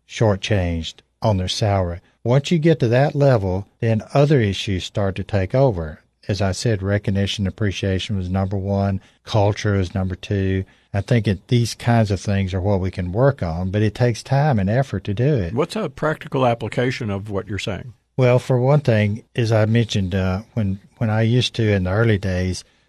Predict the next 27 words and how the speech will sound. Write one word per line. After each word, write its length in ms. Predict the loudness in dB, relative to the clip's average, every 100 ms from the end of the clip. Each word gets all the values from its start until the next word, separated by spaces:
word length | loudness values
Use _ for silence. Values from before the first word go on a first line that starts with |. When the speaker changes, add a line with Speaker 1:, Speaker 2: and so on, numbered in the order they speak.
| _ -6
Speaker 1:
I 60 |
would 100 | -6
say 400 | -6 -2 2 2
to 100 | 2
some 440 | -2 0 0 0 -6 _ 0
worker, 460 | 2 2 -2 -4 _ _ _
"Man, 260 | 0 2 2
you've 140 | 0
done 180 | 0 -2
a 60 | -2
great 320 | 0 2 0
job 360 | 2 2 2 0
here." 300 | -4 -6 -4
I 60 | 2
always 400 | 4 4 4 2
got 260 | 0 0 0
the 100 | -4
question, 520 | 0 0 0 -2 -8 _ _
"So 180 | -4 0
am 80 | 2
I 120 | 2
going 160 | 2 2
to 80 | 2
get 140 | 0
a 60 | 2
raise?" 540 | 2 2 0 -6 -14 _ _ -6
Because 380 | 2 2 2